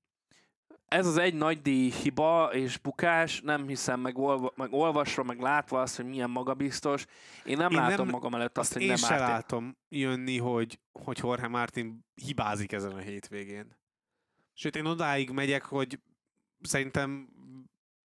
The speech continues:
Speaker 2: jön majd a visszaválasz Bagnaia-nak, passzív-agresszív módon akár. Tehát szerintem azért Martint nem kell félteni attól, hogy na jó, akkor
Speaker 1: Nem.
Speaker 2: akkor egy picit kezdjük el cseszegetni Pekót,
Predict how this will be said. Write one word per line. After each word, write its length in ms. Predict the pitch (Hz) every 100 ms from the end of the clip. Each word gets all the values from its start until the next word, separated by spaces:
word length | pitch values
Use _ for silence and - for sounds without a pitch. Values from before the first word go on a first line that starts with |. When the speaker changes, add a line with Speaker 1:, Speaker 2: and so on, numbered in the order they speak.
| _ _ _ _ -
Speaker 2:
jön 240 | - 175 196
majd 220 | 180 156
a 60 |
visszaválasz 640 | 147 143 - 127 123 120 117
Bagnaia-nak, 920 | 120 117 113 107 110 120 - - -
passzív-agresszív 880 | - 143 - 123 123 120 117 123 120
módon 360 | 117 113 110 110
akár. 400 | 110 113 110 127
Tehát 600 | - - - - - 127
szerintem 240 | 139 151
azért 220 | 143 147
Martint 320 | 175 165 165
nem 120 | 156 165
kell 160 | 147
félteni 460 | 127 131 117 117 113
attól, 360 | 110 - 113
hogy 180 | 107 113 123
na 140 | - 131
jó, 180 | 117 107
akkor 520 | 110 - - 107 104 - - - _ _ - - - - - - - _
Speaker 1:
Nem. 220 | - 156
Speaker 2:
akkor 240 | 151 143 180
egy 100 | 175
picit 260 | 214 180
kezdjük 480 | - 175 139 143 131
el 320 | 147 123 127 131 - - - - -
cseszegetni 500 | - 139 143 127 123
Pekót, 720 | 123 120 113 120 117 160 -